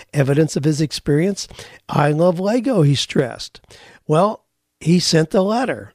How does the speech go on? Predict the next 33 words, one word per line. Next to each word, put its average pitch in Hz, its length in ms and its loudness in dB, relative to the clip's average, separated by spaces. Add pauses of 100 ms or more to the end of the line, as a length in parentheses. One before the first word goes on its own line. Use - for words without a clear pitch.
I'm 123 180 -6
sure - 220 -6
he 123 80 -2
had 113 180 -8
parents 135 320 0
that 131 100 -4
helped 143 260 -2
him 160 80 -4
with, 185 160 -6
but 170 100 -4
he 165 80 0
sent 226 240 -2
his 165 120 0
handwritten 170 540 2
letter 202 280 -2
applying 160 420 -2
for 196 180 -2
a 190 60 0
job 165 480 -2 (360)
at 135 140 -2
six - 320 -4
years 123 260 -2
old. - 320 -8 (560)
Well, 180 240 0
the 170 140 -2
Legoland 233 640 0
Windsor 220 400 2
was 165 160 2
pretty 190 320 0
impressed - 720 -6 (180)
with 147 140 0
his 131 160 0
application 135 920 -4